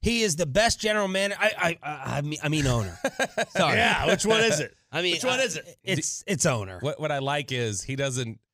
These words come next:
Speaker 3: I mean, he called him Jerry a couple times there, but frequently throughout this interview, he'd say, "Yo, Jay." Like, you know, Jay is, uh, Jay's a great owner. J-, so he's, uh, he's on just first letter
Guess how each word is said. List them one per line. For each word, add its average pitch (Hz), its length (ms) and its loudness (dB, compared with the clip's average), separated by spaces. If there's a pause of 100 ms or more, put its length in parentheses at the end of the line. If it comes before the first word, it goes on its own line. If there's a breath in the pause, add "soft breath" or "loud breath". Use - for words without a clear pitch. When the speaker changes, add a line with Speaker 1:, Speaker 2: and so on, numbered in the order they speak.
Speaker 3:
I 127 100 -4
mean, 147 120 -2
he 143 80 -4
called 143 240 -2
him 123 120 -4
Jerry 113 240 -2
a 101 40 -6
couple 104 180 -6
times 101 180 -6
there, 101 120 -4
but 98 220 -6 (420)
frequently 165 420 -4
throughout 135 200 -2
this 120 140 -4
interview, 123 260 -4
he'd 110 140 -6
say, 110 120 -2
"Yo, 117 240 -2
Jay." 107 480 -6 (200)
Like, 101 120 -10
you 107 60 -10
know, 104 100 -6
Jay 131 300 -4
is, 113 200 -4
uh, 110 260 -6 (120)
Jay's 139 300 -4
a 107 40 -4
great 123 340 -4
owner. 123 240 -4
J-, 110 180 -6
so 117 180 -4
he's, 143 240 -4
uh, 143 220 -2
he's 147 180 -6
on 156 120 -4
just 131 200 -8
first 135 280 -6
letter 117 400 -2